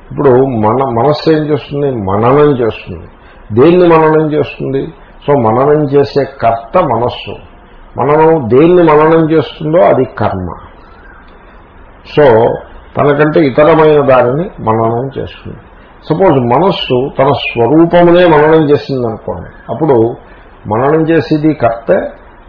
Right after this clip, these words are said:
మననం చేయబడేది తానే. కర్తృకర్మ విరోధము, దీన్ని ఒప్పుకోరు. అగ్ని తనను తాను దహించదు. అగ్ని తనను తాను దహించేసిందనుకోండి, అగ్ని లేకుండా అయిపోతుంది.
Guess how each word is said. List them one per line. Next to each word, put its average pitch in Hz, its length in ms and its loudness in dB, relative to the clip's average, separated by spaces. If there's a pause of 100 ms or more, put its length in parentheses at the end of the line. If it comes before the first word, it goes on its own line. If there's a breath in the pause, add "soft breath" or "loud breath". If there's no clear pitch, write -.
మననం 143 320 0
చేయబడేది 156 840 0
తానే. 107 440 2 (640)
కర్తృకర్మ 127 760 -4
విరోధము, 113 920 -4
దీన్ని 123 200 -4
ఒప్పుకోరు. 90 480 -8 (1900)
అగ్ని 135 640 -2 (480)
తనను 143 520 2
తాను 147 340 2
దహించదు. 117 600 -2 (580)
అగ్ని 135 280 -2
తనను 135 420 0
తాను 135 320 0
దహించేసిందనుకోండి, 135 960 -4
అగ్ని 110 380 -2
లేకుండా 135 400 0
అయిపోతుంది. 92 400 -6